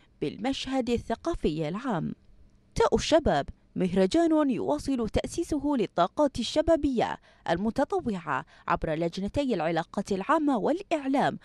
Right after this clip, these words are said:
واللتان تعملان على تدريب المشاركين فيهما من خلال ورش عمل متنوعة يقدمها عدد من الخبراء والمختصين،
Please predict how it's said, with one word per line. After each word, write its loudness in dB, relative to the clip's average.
واللتان 0
تعملان 0
على 0
تدريب 0
المشاركين 0
فيهما 0
من -6
خلال 2
ورش 4
عمل 2
متنوعة 0
يقدمها 0
عدد 4
من 2
الخبراء -2
والمختصين، -2